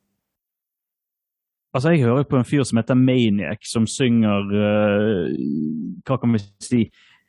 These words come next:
Jeg hører på Maniac, jeg hører på King Diamond, som synger i falsett og så videre, og det er ikke barnestemning, eh, barnestemmer så dritirriterende, på en måte. Hvis du på en måte kler låten, så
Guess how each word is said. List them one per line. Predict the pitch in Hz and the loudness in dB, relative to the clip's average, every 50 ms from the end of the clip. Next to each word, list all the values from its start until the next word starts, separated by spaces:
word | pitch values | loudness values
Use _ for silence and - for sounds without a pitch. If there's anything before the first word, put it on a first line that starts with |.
| _ _ _ _ - | _ _ _ _ -2
Jeg | 123 151 | 0 2
hører | 160 156 156 | 2 2 2
på | 143 160 | 2 2
Maniac, | 147 147 147 131 117 110 107 117 - - | 2 2 2 2 2 2 0 0 -2 0
jeg | 110 | 0
hører | 120 120 123 | 0 0 0
på | - 131 - | -2 -6 -4
King | - 120 117 110 | 0 0 0 2
Diamond, | 110 135 135 123 117 107 101 101 98 104 104 95 | 2 2 2 2 4 4 2 2 2 0 0 0
som | - 120 107 | 0 -2 -2
synger | - 131 120 120 113 110 | 0 0 0 0 0 -2
i | |
falsett | - - 117 117 - - - - - - _ _ - | -2 -4 -8 -8 -8 -8 -8 -10 -10 -10 _ _ -4
og | 107 | -4
så | 104 - 107 | -2 -2 0
videre, | 107 107 113 | 0 0 0
og | 117 127 | 0 -2
det | 147 - | -2 -4
er | - | -4
ikke | - - - 123 104 | -6 -6 -6 -6 -2
barnestemning, | 110 107 101 101 113 135 127 - - 101 95 95 92 92 | -2 -2 -2 -2 -2 -4 -4 -4 -4 -4 -2 -2 -2 -2
eh, | 113 120 120 117 104 - | 0 2 2 0 0 -2
barnestemmer | 120 113 117 131 139 - 123 104 104 104 101 | -2 -2 -2 -2 -4 -2 -2 -2 0 -2 -2
så | - 110 110 | -2 -2 -2
dritirriterende, | 110 107 104 113 120 123 120 - 165 131 123 - 110 90 73 67 67 - - _ _ _ _ _ _ _ _ _ _ - | -2 -2 -2 0 0 -2 -2 -2 -4 -4 -4 -2 -4 -4 -4 -4 -6 -8 -10 _ _ _ _ _ _ _ _ _ _ -4
på | 120 113 | -2 0
en | 110 | 0
måte. | 107 - - 120 | 0 0 -2 -2
Hvis | 117 113 - | -2 -2 -2
du | - | -4
på | 107 135 | -4 -2
en | 135 | -2
måte | 127 147 - - | -2 -4 -6 -4
kler | - 156 135 120 117 | -2 0 0 2 2
låten, | 120 123 117 110 - _ - 107 104 | 2 0 0 -2 -2 _ -8 -8 -8
så | 101 - - 127 | -8 -6 -2 0